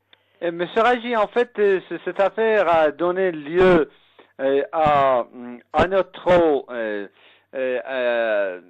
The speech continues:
en fait, euh, sujet, à notre, euh, élément de rivalité interne entre les deux, euh, anciens, euh, rivaux,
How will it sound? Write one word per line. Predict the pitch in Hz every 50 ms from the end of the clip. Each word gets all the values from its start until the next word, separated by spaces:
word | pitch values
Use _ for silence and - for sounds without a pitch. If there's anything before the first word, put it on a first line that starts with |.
| 87 - -
en | - 123 120
fait, | - _ - 139 139 127 131 _ _ -
euh, | 123 120 117 113 107 - - -
sujet, | - 175 180 175 151 127 123 160 170 165 156 147 131 135 -
à | 123 131
notre, | 135 143 139 - - - 147 143 143 135 123 110 - - - - - _ _ _ -
euh, | 123 120 120 120 120 117 113 113 110 110 107 107 104 101 98 104 - - - 95
élément | 117 139 151 156 165 180 180 175 170 175 180 180 170 160 151
de | 131 120 135 143 139 135 127 120 - _ _ _ _ -
rivalité | 127 131 123 139 147 143 151 147 147 147 147 - - 175 175
interne | 160 156 151 143 _ - 202 220 226 226 208
entre | 185 185 196 208 226 226 - - - 190
les | 175 165 160 156 160 160
deux, | 151 - 127 180 202 214 214 196 175 - - - - _ _ -
euh, | - 143 147 147 143 135 123 131
anciens, | 180 196 202 180 - - - 170 175 170 165 160 156 143 143 -
euh, | 127 117 117 107
rivaux, | 101 127 147 156 147 147 185 214 240 247 240 233